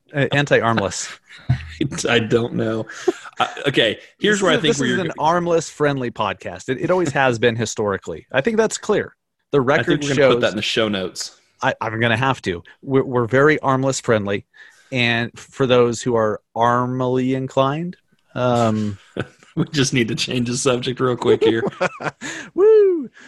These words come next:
Speaker 1: So, what do you call someone with no arms and no legs on your doorstep?
Speaker 2: I don't know.
Speaker 1: Matt. Matt.
Speaker 2: <laughs> Oh, jeez.
Speaker 1: What do you, what do you call someone with no arms and no legs in a hot tub?
Speaker 2: I don't know.
Speaker 1: That'd be Bob.
Speaker 2: Oh my gosh.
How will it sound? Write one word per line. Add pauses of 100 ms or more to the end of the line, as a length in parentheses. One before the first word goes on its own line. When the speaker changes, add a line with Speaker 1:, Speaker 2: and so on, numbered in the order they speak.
(160)
Speaker 1:
So,
what
do
you
call
someone
with
no
arms
and
no
legs
on
your
doorstep? (1120)
Speaker 2:
I
don't
know. (240)
Speaker 1:
Matt. (580)
Matt.
Speaker 2:
<laughs>
Oh,
jeez.
Speaker 1:
What
do
you,
what
do
you
call
someone
with
no
arms
and
no
legs (120)
in
a
hot
tub? (1400)
Speaker 2:
I
don't
know. (160)
Speaker 1:
That'd
be
Bob. (880)
Speaker 2:
Oh
my
gosh.